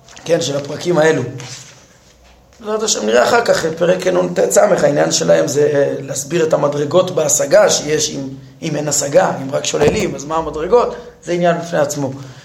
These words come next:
כן? אבל בעצם עד נון ח' זה עכשיו נכנסים לתהליך הזה. אז קודם כל לשלול את התארים שהם ייחסו. אומר הרמב״ם, הקדמה, כן? פרק נון וו.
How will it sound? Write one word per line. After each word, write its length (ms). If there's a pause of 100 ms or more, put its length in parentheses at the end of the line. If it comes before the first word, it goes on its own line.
(300)
כן? 240 (540)
אבל 180
בעצם 280
עד 140
נון 140
ח' 200
זה 240
עכשיו 300
נכנסים 380
לתהליך 400
הזה. 100
אז 80
קודם 240
כל 120
לשלול 320
את 120
התארים 440
שהם 240
ייחסו. 320 (460)
אומר 180
הרמב״ם, 400
הקדמה, 560
כן? 200 (380)
פרק 220
נון 180
וו. 200